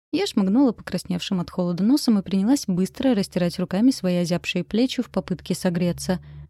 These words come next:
Через огромные щели этой грубо сколоченной хижины проникал солнечный свет, а вместо пола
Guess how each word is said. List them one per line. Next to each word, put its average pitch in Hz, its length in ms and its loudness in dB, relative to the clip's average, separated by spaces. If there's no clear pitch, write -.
Через 214 360 2
огромные 220 540 6
щели 214 520 0
этой 196 360 0
грубо 180 340 0
сколоченной 180 600 -2
хижины 220 400 2
проникал 180 460 0
солнечный 185 540 0
свет, 180 420 -2
а 180 200 -2
вместо 175 400 -4
пола 214 400 0